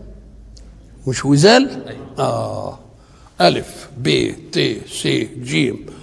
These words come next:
Speaker 1: ح، ها؟ خا، دال، زال. أدي تسعة. التسعة اللي ابتدأوا بها ده هم لم يأخذ منها الله في الحروف المقطعة إلا حرفين اتنين،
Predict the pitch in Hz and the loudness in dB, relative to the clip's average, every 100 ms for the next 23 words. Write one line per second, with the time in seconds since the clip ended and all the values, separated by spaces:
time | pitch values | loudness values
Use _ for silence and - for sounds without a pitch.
0 | - - - 175 127 - - - - 156 | -20 -2 4 4 4 -2 -12 -20 -6 2
1 | 156 - - - - - 131 117 - - | 2 2 -16 -18 -14 -8 -6 -6 -4 6
2 | 180 151 110 - - - - - - - | 6 6 0 -8 -16 -14 -10 -8 -2 8
3 | 202 240 285 - - - - - - 139 | 8 8 6 -2 -14 -14 -14 -14 -8 0
4 | 151 107 - 190 165 - - 107 - - | 0 2 2 4 2 -2 -6 -12 -14 -20
5 | - _ _ _ - - - - - 196 | -20 _ _ _ -20 -20 -20 -20 -8 -8
6 | - 359 - 240 233 214 208 277 233 208 | -4 0 0 2 2 2 6 6 6 4
7 | 254 202 190 190 311 247 - - - - | 2 2 0 0 0 -2 -6 -18 -20 -20
8 | - - - 165 170 202 302 - 226 180 | -20 -20 -2 2 6 8 6 4 2 6
9 | 254 220 175 185 190 226 180 156 - - | 6 6 4 4 6 6 6 2 -4 -2
10 | 180 233 190 170 151 165 151 196 175 185 | 0 0 0 -2 -2 -4 0 2 4 0
11 | 165 160 - - 277 202 - 160 120 | -4 -2 -4 4 6 6 2 0 -2